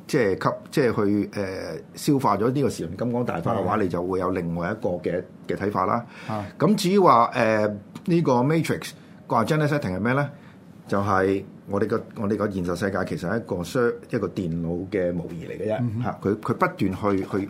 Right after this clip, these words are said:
Speaker 1: 去，去將呢個灌輸畀我哋嗰個，
Speaker 2: 係。
Speaker 1: 即係普-，人個，個腦海入邊，
Speaker 2: 嗯哼。
Speaker 1: 係嘛？對於我哋嚟講，我哋睇呢啲戲好自覺嘅，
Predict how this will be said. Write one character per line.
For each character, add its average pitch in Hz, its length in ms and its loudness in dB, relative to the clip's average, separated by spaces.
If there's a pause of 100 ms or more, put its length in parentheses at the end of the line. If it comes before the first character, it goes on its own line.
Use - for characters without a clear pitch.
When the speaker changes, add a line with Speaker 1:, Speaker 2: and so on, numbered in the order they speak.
Speaker 1:
去， 101 140 -2 (380)
去 110 120 -2
將 131 280 0
呢 127 120 0
個 107 120 -2
灌 98 320 -6
輸 110 180 -6
畀 98 160 -2
我 95 120 -6
哋 62 160 -8
嗰 107 140 -4
個， 95 100 -6 (320)
Speaker 2:
係。 107 240 -4
Speaker 1:
即 117 100 -2
係 87 120 -2
普-， 90 140 -8 (140)
人 98 140 -8 (180)
個， 101 140 -4
個 101 160 -6
腦 90 160 -2
海 95 160 -4
入 85 60 -6
邊， 67 160 -12 (160)
Speaker 2:
嗯 123 100 -4
哼。 95 100 0
Speaker 1:
係 - 40 2
嘛？ 85 140 -4 (420)
對 170 140 6
於 220 100 6
我 147 160 8
哋 127 80 4
嚟 101 100 2
講， 127 220 4
我 127 100 4
哋 101 40 -2
睇 113 200 0
呢 - 20 -2
啲 135 60 0
戲 123 120 2
好 101 80 0
自 101 200 -4
覺 87 120 -2
嘅， 92 180 -2